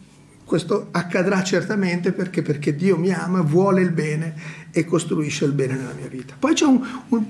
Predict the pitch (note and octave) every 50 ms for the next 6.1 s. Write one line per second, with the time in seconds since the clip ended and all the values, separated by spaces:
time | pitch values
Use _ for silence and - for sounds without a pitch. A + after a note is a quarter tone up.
0 | - A#3+ A#3 A#3 G#3 F#3+ A3+ A#3+ A#3 F#3+ - - - C#4+ D#4+ F4 F4 - C4+ -
1 | A3+ - - - - - - E3+ F3+ F#3 E3 D3+ E3+ D#3 F#3 E3 D#3 D3+ C#3+ C#3+
2 | D3 C3+ - - - - - - - - - - - - - - - - G#3+ G#3
3 | F#3+ G#3+ - D4 D#4+ - - - - C4 C4 B3+ A#3 F#3 D#3+ C3+ C#3+ C#3 D3+ E3+
4 | G3 G3+ G3 - - A#3 A3 A3+ B3 C#4+ E4 D#4+ - D#4 C4+ C#4 - B3 A3 A3
5 | A3 - - B3+ C4 - - - C#3 D#3 D3+ C#3+ - - - - - - - -
6 | -